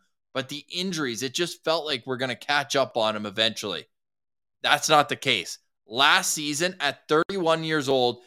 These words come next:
he had his highest offensive output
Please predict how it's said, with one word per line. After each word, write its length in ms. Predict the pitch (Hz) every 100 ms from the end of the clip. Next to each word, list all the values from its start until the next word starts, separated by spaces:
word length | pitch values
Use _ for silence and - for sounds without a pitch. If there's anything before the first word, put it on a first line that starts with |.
| -
he 120 | 135
had 220 | 127 143
his 220 | 139 139 - _
highest 600 | - - 170 196 220 214 -
offensive 680 | 165 175 170 170 170 170 160
output 540 | 151 160 160 123 117